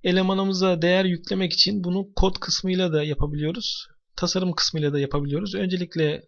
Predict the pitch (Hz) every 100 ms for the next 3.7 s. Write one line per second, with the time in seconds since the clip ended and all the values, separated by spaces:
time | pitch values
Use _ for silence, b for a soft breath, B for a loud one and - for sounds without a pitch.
0 | - 180 185 180 160 - - 147 147 233
1 | - _ _ _ _ _ - 185 175 156
2 | 156 147 208 220 _ _ - - _ _
3 | _ 185 175 156 139 143